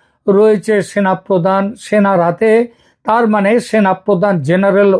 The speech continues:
ওয়াকারুজ্জামানের হাতে। তাই এসসিও সামিটের ঠিক আগে তাকে বেজিংয়ে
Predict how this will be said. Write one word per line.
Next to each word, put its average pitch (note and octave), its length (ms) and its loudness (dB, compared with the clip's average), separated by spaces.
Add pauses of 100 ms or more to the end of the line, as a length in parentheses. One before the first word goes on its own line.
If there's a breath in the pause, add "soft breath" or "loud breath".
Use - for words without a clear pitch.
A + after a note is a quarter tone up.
ওয়াকারুজ্জামানের F3+ 1120 -2
হাতে। - 200 -12 (880 soft breath)
তাই B3 260 2
এসসিও B3+ 480 0
সামিটের A#3+ 580 0 (160)
ঠিক D4+ 260 -2
আগে G3+ 420 2 (600)
তাকে A3 240 -2
বেজিংয়ে G#3 480 0